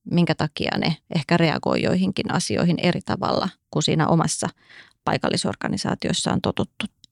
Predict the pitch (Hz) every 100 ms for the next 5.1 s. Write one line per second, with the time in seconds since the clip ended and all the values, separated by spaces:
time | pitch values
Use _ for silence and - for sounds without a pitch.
0 | - - - - - - _ _ _ -
1 | - _ _ _ _ _ _ _ _ 185
2 | 175 175 - 202 233 196 185 196 190 180
3 | 170 175 175 - 185 175 170 - 175 165
4 | 165 165 226 277 269 - 247 226 214 202